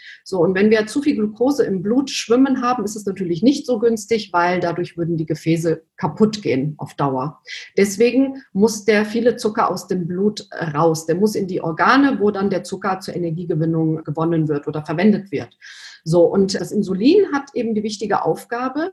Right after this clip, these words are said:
die Türen zu den Organen, wo der Zucker dann eingeschleust werden soll, zu öffnen und den Zucker sozusagen aus dem Blut in die, ähm, in die Zellen, in die Organzellen zu transportieren.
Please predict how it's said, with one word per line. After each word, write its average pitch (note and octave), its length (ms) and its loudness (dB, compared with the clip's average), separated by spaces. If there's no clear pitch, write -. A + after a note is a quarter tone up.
die G#3+ 260 2
Türen D4+ 540 2
zu - 160 -6
den G#3 200 2
Organen, E3+ 520 2
wo G#3 80 2
der G3+ 160 2
Zucker G#3 260 -4
dann D#3 200 -2
eingeschleust A#3+ 720 -2
werden A#3 260 -2
soll, A#3 200 0
zu - 220 -8
öffnen B3+ 380 4
und G3 100 -2
den F#3 160 -4
Zucker - 260 -2
sozusagen F#3 460 -2
aus C4+ 240 0
dem A#3 200 0
Blut G3+ 260 2
in G3 160 2
die, F#3+ 340 2
ähm, F3 260 0
in A3+ 120 2
die G#3+ 160 4
Zellen, F3+ 400 0
in F#3+ 80 -2
die F#3 80 2
Organzellen F3 760 0
zu E3 120 -10
transportieren. D#3 920 -2